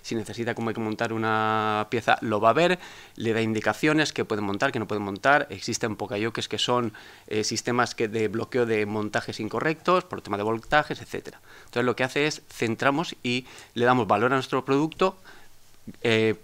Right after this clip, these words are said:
por medio de el, que el operario está centrado en lo que realmente se va a hacer. Entonces, ¿todo esto que nos llevó? Pues bueno, nos llevó a tener no un big day, pero sí que teníamos mayor información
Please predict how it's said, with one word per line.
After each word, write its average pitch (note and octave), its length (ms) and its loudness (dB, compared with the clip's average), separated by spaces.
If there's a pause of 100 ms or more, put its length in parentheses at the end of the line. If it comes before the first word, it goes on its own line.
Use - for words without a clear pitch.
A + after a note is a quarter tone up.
por A2 180 0
medio B2 300 4
de A#2+ 300 2
el, G#2 260 -4
que - 80 -4
el A2+ 80 2
operario B2+ 240 2
está B2+ 180 -4
centrado B2 280 0
en C3 60 2
lo A2+ 60 2
que A2 60 -10
realmente G#2 420 -2
se G2 120 -6
va F#2 80 -4
a - 20 -8
hacer. - 220 -14 (880)
Entonces, - 260 -6 (400)
¿todo B2+ 140 4
esto C3 200 0
que B2 120 2
nos A#2+ 120 0
llevó? B2 300 4 (160)
Pues G#2 140 -6
bueno, G2 260 -6
nos A2 160 0
llevó A2 140 4
a B2+ 80 6
tener C3+ 280 4 (440)
no B2 440 -2 (600)
un B2 180 0
big B2 160 0
day, E3 240 4
pero A#2 220 2
sí B2+ 100 2
que B2 100 0
teníamos C3 440 2
mayor G#2+ 280 0
información C#3 640 0